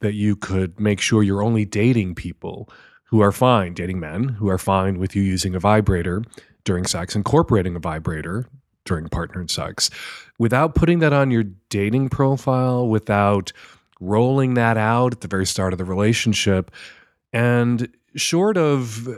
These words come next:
having the men that you're thinking about dating, the men who message you on dating apps that you wanna meet up with, having them kidnapped and strapped to a chair and injected with truth serum and then interrogating them or having them interrogated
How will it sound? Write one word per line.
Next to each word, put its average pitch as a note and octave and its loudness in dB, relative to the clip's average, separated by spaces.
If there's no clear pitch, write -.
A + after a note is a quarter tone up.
having B2 0
the B2 4
men B2 4
that B2 2
you're A#2 2
thinking A#2+ 0
about A2 2
dating, A#2 2
the A2 0
men A2 0
who G#2+ 0
message G#2+ 0
you G#2+ 2
on G#2 2
dating G#2+ 2
apps G#2+ 0
that G#2 -6
you G#2+ -2
wanna G#2 -2
meet G#2 0
up D3+ 0
with, G2+ 2
having C3+ 2
them G#2 2
kidnapped B2+ 0
and A2+ -2
strapped C#3 0
to B2 4
a G#2+ 2
chair E3 2
and A#2 4
injected A2+ 2
with G2+ 0
truth G3 2
serum A2+ 4
and A2 2
then G#2 4
interrogating G#2+ 2
them A#2 2
or F2 -6
having F#2+ -2
them F#2+ -2
interrogated G2 -2